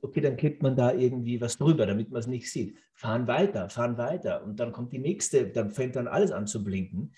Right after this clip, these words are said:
Und dann, okay, macht man halt die Musik lauter, damit man das Piepen nicht hört und, äh, und legt halt was drüber. Das ist, es ist immer so ein Überdecken. Es ist ein Nicht-Hinschauen-Wollen. Es ist ein möglichst schnell fixen, ach so, hm, okay, ist ja jetzt kein Problem mehr.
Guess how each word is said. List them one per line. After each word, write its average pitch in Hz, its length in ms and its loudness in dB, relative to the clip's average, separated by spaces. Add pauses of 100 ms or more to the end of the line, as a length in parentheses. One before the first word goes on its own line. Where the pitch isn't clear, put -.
(680)
Und 135 160 0
dann, 139 220 2
okay, 208 260 2
macht - 240 0
man 131 80 0
halt 127 220 -2
die 131 140 -6
Musik 147 420 0
lauter, 110 260 0
damit 120 240 -2
man 139 80 2
das 135 160 0
Piepen - 300 -2
nicht 104 260 -2 (220)
hört 113 300 0
und, 139 280 -6
äh, 135 240 4
und 139 300 -10
legt 139 200 -6
halt 143 100 -12
was 139 160 -6
drüber. 156 280 -4 (300)
Das 156 160 -2
ist, 151 140 -2
es 123 100 -2
ist 139 120 -4
immer 165 120 -2
so 147 100 -2
ein 135 100 -8
Überdecken. 135 600 -4
Es - 160 -8
ist 117 100 -10
ein 117 120 -6
Nicht-Hinschauen-Wollen. 110 1000 -2
Es 98 140 -6
ist 127 160 -10
ein 117 140 -2
möglichst 156 440 -4
schnell 151 380 2
fixen, 160 680 -2 (520)
ach 156 200 2
so, 160 320 0
hm, 156 160 -2
okay, 151 300 -4
ist 143 120 -6
ja 147 80 6
jetzt 139 140 2
kein 139 200 -4
Problem 143 400 -2
mehr. 147 280 2